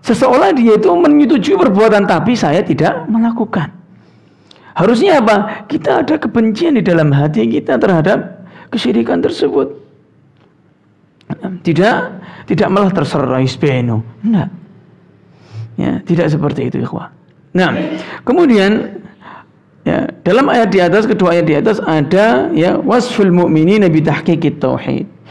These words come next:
Yaitu ada sifat orang yang beriman, ya, kita ketahui tadi orang-orang yang beriman, ya,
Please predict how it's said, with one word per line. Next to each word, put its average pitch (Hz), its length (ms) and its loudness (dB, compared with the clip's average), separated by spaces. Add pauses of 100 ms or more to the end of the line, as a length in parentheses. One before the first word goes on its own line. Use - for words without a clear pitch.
(240)
Yaitu - 160 0
ada 175 320 2
sifat 175 640 -2
orang 156 320 0
yang 139 160 0
beriman, 143 640 -2 (560)
ya, 165 160 -2
kita 151 240 -2
ketahui 143 320 -2
tadi 139 240 -2
orang-orang 151 640 0
yang 143 80 -2
beriman, 156 640 -2 (420)
ya, 160 360 -4